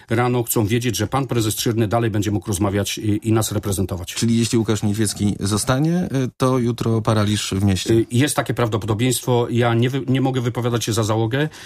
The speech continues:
Speaker 1: ponieważ my jako związki nie możemy tego prowadzić. Ja dwa dni pod rząd hamowałem, żeby wyjeżdżali, bo współczujemy społeczeństwu, bo tylko społeczeństwo będzie odczuwać, jeżeli w momencie, mm, stanie komunikacja miejska.
Speaker 2: A to nie
Speaker 1: A
Speaker 2: jest trochę
Speaker 1: nie chcemy
Speaker 2: szantaż?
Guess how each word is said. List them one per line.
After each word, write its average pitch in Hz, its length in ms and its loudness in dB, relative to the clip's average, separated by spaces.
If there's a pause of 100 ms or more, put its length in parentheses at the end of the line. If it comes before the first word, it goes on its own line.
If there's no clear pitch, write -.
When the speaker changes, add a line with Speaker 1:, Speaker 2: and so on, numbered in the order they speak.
(220)
Speaker 1:
ponieważ 110 380 0
my 120 80 2
jako 110 140 -2
związki 110 500 0
nie 117 100 2
możemy 113 280 0
tego 98 200 -4
prowadzić. 127 420 -2
Ja 120 360 0
dwa 113 520 0
dni 123 240 0
pod 110 220 -2
rząd 113 320 0 (220)
hamowałem, 123 600 2
żeby 101 220 -2
wyjeżdżali, 117 640 0 (300)
bo 107 120 0
współczujemy 131 640 0
społeczeństwu, 117 580 -2
bo 104 80 -4
tylko - 220 -4
społeczeństwo 117 420 -2
będzie 98 260 0
odczuwać, 120 360 -2
jeżeli 113 240 0
w 101 40 -4
momencie, 107 600 0
mm, 104 640 0
stanie 117 220 0
komunikacja 104 540 -2 (360)
miejska. 98 360 2
Speaker 2:
A 101 100 0
to 110 80 2
nie 117 80 6
Speaker 1:
A 110 40 4
Speaker 2:
jest 110 160 -2
trochę 113 140 4
Speaker 1:
nie 104 60 2
chcemy 117 240 2
Speaker 2:
szantaż? 147 280 -2